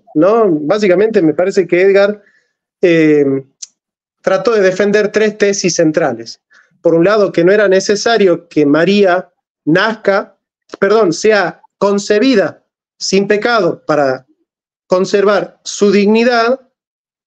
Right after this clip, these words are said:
para conservar la dignidad de Cristo y para conservar la salvación, por un lado. Por otro lado, que el dogma de la Inmaculada Concepción no es un dogma que se siga del Theotokos,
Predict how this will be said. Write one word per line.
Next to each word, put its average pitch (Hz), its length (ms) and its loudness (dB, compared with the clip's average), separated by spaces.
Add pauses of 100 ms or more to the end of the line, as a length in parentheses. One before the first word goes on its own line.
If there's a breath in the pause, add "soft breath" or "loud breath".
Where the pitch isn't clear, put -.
(280)
para 160 280 -2
conservar 170 580 0
la 165 180 2
dignidad 202 440 2
de 202 120 0
Cristo 214 680 -2
y 180 120 2
para 151 280 -2
conservar 175 600 0
la 180 180 0
salvación, 170 840 -2
por 135 120 -2
un 135 80 0
lado. 160 320 0 (1120 loud breath)
Por 175 120 0
otro 196 200 0
lado, 214 400 2
que 165 100 0
el 139 180 0
dogma 214 440 0
de 147 140 0
la 147 80 2
Inmaculada 180 540 0
Concepción 190 500 0
no 185 60 4
es 196 140 0
un 170 160 0
dogma 202 380 -2
que 147 140 -2
se - 160 -6
siga 233 420 0
del 139 280 -2
Theotokos, 175 960 -2